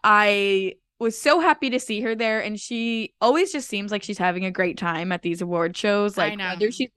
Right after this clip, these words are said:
Speaker 1: winning or not. Uh, Speak Now is one hundred percent coming, and just so on brand for her to wear,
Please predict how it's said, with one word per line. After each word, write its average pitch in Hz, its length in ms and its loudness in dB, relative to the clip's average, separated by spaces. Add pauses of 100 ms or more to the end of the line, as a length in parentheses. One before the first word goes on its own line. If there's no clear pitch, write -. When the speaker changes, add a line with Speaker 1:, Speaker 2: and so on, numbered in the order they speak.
(160)
Speaker 1:
winning 185 140 -6
or 185 120 2
not. 180 460 2 (400)
Uh, 208 200 6 (180)
Speak 277 340 -2
Now 262 180 6
is 226 100 2
one 226 140 4
hundred 208 280 -2
percent 208 300 -4
coming, 180 320 -2
and 185 140 -4
just 196 220 -6
so 170 200 2
on 175 140 -2
brand 170 300 -4
for 180 100 -4
her 170 140 0
to - 60 -4
wear, 165 340 0